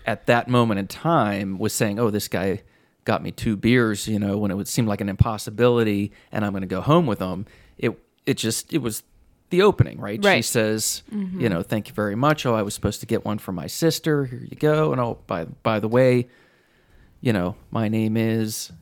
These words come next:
Speaker 1: and
Speaker 2: Al-,
Speaker 1: then,
Speaker 2: yeah.
Speaker 1: and then she's sort of, you know, waiting for something else to happen. Nothing happens. And then it's,
Speaker 3: Mm-hmm.
Speaker 1: "Okay, well, thank you very much." Right. She,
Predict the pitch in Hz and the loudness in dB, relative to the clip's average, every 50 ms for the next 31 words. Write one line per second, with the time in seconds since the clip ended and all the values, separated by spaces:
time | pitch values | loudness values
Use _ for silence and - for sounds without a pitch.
0 | _ _ - - 120 120 117 117 117 120 117 117 113 113 113 110 107 107 110 110 | _ _ -4 -2 0 0 2 2 4 4 6 6 6 4 4 4 2 2 2 0
1 | - - 123 - - - 120 113 107 104 113 117 104 101 104 101 113 113 117 117 | 0 0 -2 -2 2 4 4 4 4 2 0 0 2 2 2 2 4 4 4 4
2 | 113 107 - 113 - - 127 110 - 117 113 113 110 110 - - 101 - 139 143 | 2 -2 -4 -6 -2 -2 -2 -2 -2 -2 0 0 0 -2 -4 -6 -6 -4 -2 0
3 | 143 139 139 - - 131 127 123 123 120 117 113 110 104 - - 98 98 - 135 | 2 0 0 0 -2 -2 0 0 -2 -2 -4 -4 -4 -4 -4 -6 -8 -6 -4 -4
4 | 127 123 117 - - 113 107 107 107 104 - 85 95 104 - - - - - 151 | -2 -4 -4 -4 -4 -4 -4 -4 -4 -6 -6 -8 -6 -6 -6 -6 -6 -2 -2 -2
5 | 143 143 - 247 269 226 208 208 185 170 - - 165 165 - 165 156 160 156 156 | 0 0 0 0 2 2 0 0 -2 -4 -6 -6 -8 -8 -8 -6 -6 -4 -4 -4
6 | 156 156 170 170 - - - 131 113 - - 151 147 139 | -4 -4 -6 -6 -6 -4 -2 -2 -2 0 2 4 4 2